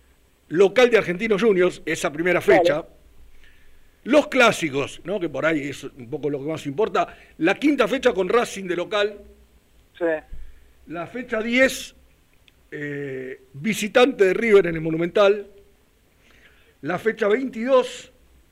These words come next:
Speaker 1: local con Boca, este va a ser entre semana, porque hay cinco fechas que se juegan entre semana, Germín,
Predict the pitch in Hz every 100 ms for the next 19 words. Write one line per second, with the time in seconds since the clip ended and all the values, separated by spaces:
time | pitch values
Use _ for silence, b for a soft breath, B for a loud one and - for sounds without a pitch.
0 | _ - 165 180 - 208 196 202 240 226
1 | 190 - 185 190 196 214 190 185 175 202
2 | 220 185 180 b b - 147 180 - 311
3 | 277 208 202 262 233 185 160 196 208 160
4 | 160 165 180 151 151 165 147